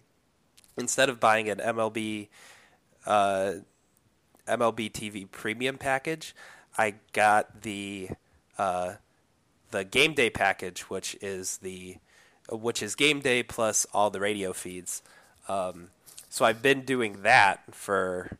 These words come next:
for most of the season. I still watch the Cubs in person, and I still watch the Cubs on T V when I can, but I listen a lot more on the radio than I do watch on T V.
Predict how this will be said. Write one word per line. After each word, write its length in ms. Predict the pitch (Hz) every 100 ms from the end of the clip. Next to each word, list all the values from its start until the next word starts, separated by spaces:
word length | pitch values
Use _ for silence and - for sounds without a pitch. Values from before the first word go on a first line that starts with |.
| _ _ _
for 160 | -
most 320 | 104 101 101 -
of 60 |
the 80 | 98
season. 420 | - 92 90 92 -
I 80 |
still 200 | 104 139
watch 300 | 113 110 -
the 80 | -
Cubs 380 | - 107 98 -
in 120 | 101
person, 440 | 95 101 98 101 95
and 100 | 92
I 80 |
still 220 | 92 - 98
watch 180 | 92
the 100 | -
Cubs 280 | 98 101 95
on 100 | 90
T 160 | - 104
V 140 | 101
when 160 | 98 95
I 80 | 98
can, 320 | - 120 190
but 160 | 165
I 80 | 107
listen 280 | 107 - 110
a 120 | 95
lot 320 | 95 95 98
more 240 | 101 95 92
on 100 | 92
the 80 | 92
radio 380 | 95 92 92
than 160 | 90 95
I 80 | 92
do 180 | 92 90
watch 300 | 92 92 -
on 140 | 92
T 200 | - 90
V. 300 | 92 90 92